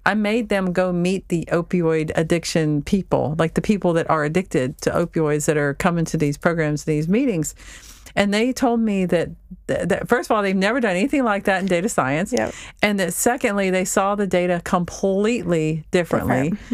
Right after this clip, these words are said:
Speaker 2: Mm-hmm.
Speaker 1: And thirdly, they felt like they understood the business question a lot more.
Speaker 2: Yeah.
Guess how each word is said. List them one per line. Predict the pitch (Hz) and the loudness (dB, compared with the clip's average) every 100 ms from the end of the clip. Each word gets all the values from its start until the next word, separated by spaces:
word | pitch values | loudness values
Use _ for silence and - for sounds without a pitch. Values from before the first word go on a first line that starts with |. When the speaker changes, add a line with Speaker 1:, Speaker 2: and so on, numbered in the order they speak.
| 220 | 0
Speaker 2:
Mm-hmm. | 208 | 2
Speaker 1:
And | 196 | 2
thirdly, | 220 247 269 | 2 2 2
they | 247 226 | 2 0
felt | - 240 | 0 0
like | 240 226 | 0 2
they | 233 | 0
understood | 233 - 226 | 0 0 0
the | 196 | 2
business | 240 - 247 | 0 2 0
question | - 175 - 165 | 2 0 0 0
a | |
lot | 156 151 | 2 2
more. | 156 139 - - - - | 2 2 0 -2 -14 -8
Speaker 2:
Yeah. | - - | -4 -4